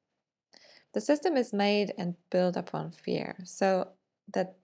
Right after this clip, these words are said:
we base our decisions mainly on the fear of missing out, or the fear of being punished for stepping out of the line. Clearly, there are s-, there are a lot of benefits you can enjoy when playing along, such as public health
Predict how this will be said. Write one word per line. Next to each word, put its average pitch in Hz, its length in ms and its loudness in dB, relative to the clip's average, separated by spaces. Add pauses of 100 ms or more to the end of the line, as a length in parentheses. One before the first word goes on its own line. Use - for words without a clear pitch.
we 196 120 0
base 220 400 2
our 214 160 2
decisions 180 580 -2
mainly 196 280 0
on 180 120 -2
the 175 60 -4
fear 180 400 -4
of 180 160 -8
missing - 380 -8
out, - 320 -12 (480)
or 202 160 4
the 214 80 0
fear 262 320 6
of - 260 0
being 202 280 2
punished 220 440 0
for - 160 -4
stepping 180 500 -2
out 170 160 -2
of 175 140 -6
the 196 120 -4
line. 175 380 -2 (680)
Clearly, 254 380 4
there 208 180 4
are 220 100 2
s-, 220 220 -6 (160)
there 214 220 0
are 214 100 0
a 220 100 4
lot 240 120 4
of 240 280 0 (380)
benefits 196 640 0
you 196 80 -2
can 180 200 -4
enjoy 180 540 -2 (440)
when 180 160 -2
playing 185 400 -2
along, 170 380 -2
such 160 280 -4
as - 120 -6
public 247 380 -6
health 175 320 -4